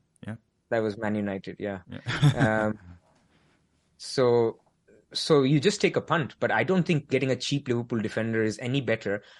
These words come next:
Speaker 2: because the real estate in midfield we've talked about, but even in defense, let's talk about game week thirty-four.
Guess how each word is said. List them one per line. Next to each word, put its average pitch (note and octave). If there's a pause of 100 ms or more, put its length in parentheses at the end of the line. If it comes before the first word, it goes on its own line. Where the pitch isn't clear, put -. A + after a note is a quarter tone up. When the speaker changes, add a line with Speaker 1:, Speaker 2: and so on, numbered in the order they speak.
(140)
Speaker 2:
because C#3 (920)
the A#2+
real E3
estate G3
in D3+
midfield E3
we've C#3+
talked E3+
about, A2+
but A2+
even D#3
in C#3+
defense, A#2+
let's B2
talk D3+
about C#3
game A#2+
week A#2+
thirty-four. G#2+